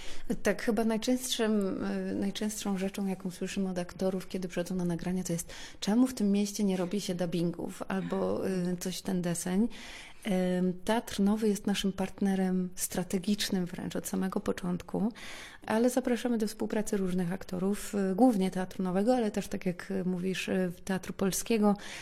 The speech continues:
Zda-, y, zdarzają się też kolaboracje jeszcze z innymi osobami, niekoniecznie instytucjonalnie związanymi,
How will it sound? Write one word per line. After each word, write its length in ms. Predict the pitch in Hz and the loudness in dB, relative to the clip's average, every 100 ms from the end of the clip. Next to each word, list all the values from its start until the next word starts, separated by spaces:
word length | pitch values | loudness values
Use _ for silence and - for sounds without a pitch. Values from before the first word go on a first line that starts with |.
| - | -12
Zda-, 540 | - 208 196 190 190 | 2 6 6 6 6
y, 40 | 180 | 4
zdarzają 360 | 208 202 202 | 2 2 2
się 140 | 190 - | 0 -4
też 140 | - | -4
kolaboracje 540 | 190 180 175 175 190 | 0 0 2 0 2
jeszcze 300 | 196 196 196 | 2 2 0
z 100 | 180 | -2
innymi 540 | 190 185 180 180 190 196 | 0 0 0 0 0 0
osobami, 840 | 175 - 175 175 175 180 185 - | -2 -2 0 2 4 2 0 0
niekoniecznie 580 | 180 175 185 180 - 202 | 0 0 -2 -2 -2 0
instytucjonalnie 920 | 180 - 208 196 - 180 175 175 175 | 0 -2 -4 -6 0 2 4 4 4
związanymi, 600 | 170 175 165 170 170 170 | 2 0 0 0 2 0